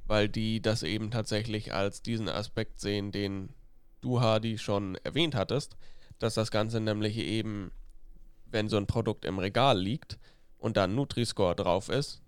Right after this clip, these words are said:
dass die Leute da halt eher hingreifen, weil sie direkt sagen, „Ah, okay, da muss ich nicht nochmal hinten auf die Nährwerttabelle gucken.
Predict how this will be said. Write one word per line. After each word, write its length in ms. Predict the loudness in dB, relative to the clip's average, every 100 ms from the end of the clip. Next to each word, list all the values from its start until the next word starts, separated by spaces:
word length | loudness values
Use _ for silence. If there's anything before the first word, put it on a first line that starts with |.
| -8
dass 140 | -6 -2
die 100 | 2
Leute 240 | 2 4
da 160 | 2 2
halt 140 | 0
eher 200 | 2 4
hingreifen, 640 | 4 2 2 4 2 -4 -4
weil 120 | -4
sie 100 | -2
direkt 320 | -2 -2 -2
sagen, 220 | -4 -4
„Ah, 220 | 2 4 4
okay, 240 | 2 0
da 120 | 0
muss 180 | 0 -2
ich 100 | -2
nicht 180 | -4 0
nochmal 260 | 0 2
hinten 200 | 0 0
auf 100 | -4
die 100 | -2
Nährwerttabelle 580 | 0 0 0 -2 -2 -2
gucken. 280 | -2 -4 -4